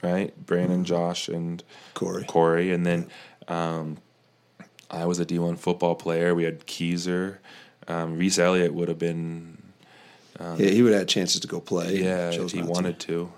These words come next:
Speaker 2: Yeah,
Speaker 1: Um,
Speaker 2: it's
Speaker 1: we,
Speaker 2: a
Speaker 1: had,
Speaker 2: fun
Speaker 1: we were
Speaker 2: group.
Speaker 1: stacked. It was a fun team.
Speaker 2: Yeah, no
Speaker 1: Uh,
Speaker 2: doubt. Well, let me get back to your question. You were talking about what,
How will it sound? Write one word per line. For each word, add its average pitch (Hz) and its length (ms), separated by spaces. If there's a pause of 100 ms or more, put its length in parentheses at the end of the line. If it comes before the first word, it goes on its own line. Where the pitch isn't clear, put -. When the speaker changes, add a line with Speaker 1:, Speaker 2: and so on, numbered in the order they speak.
(160)
Speaker 2:
Yeah, 90 120
Speaker 1:
Um, 85 500
Speaker 2:
it's 101 100
Speaker 1:
we, - 20
Speaker 2:
a 123 60
Speaker 1:
had, 117 60
Speaker 2:
fun 95 60
Speaker 1:
we 104 60
were 117 80
Speaker 2:
group. 92 80
Speaker 1:
stacked. 92 420
It 98 60
was 104 80
a 98 60
fun 90 280
team. 85 400 (560)
Speaker 2:
Yeah, 107 260 (120)
no 120 100
Speaker 1:
Uh, 110 40
Speaker 2:
doubt. 104 400 (320)
Well, 156 100
let 202 60
me 220 100
get 175 120
back 151 240
to 135 80
your 127 100
question. 131 360
You 117 60
were 117 60
talking 123 200
about 120 140
what, 127 180